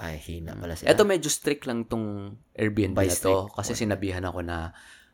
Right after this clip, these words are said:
Speaker 2: um, Just so you know, we don't allow, uh,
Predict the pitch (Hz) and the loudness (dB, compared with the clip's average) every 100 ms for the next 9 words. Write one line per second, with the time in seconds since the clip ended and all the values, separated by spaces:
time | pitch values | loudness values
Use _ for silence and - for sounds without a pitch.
0 | - 101 92 107 - 120 123 120 120 113 | -8 -4 -4 -2 2 4 6 6 8 8
1 | 113 110 101 101 101 98 - 101 95 92 | 6 4 2 2 0 -4 -4 0 2 4
2 | 92 90 90 90 87 85 85 82 85 | 4 2 2 0 -4 -4 -4 -4 -6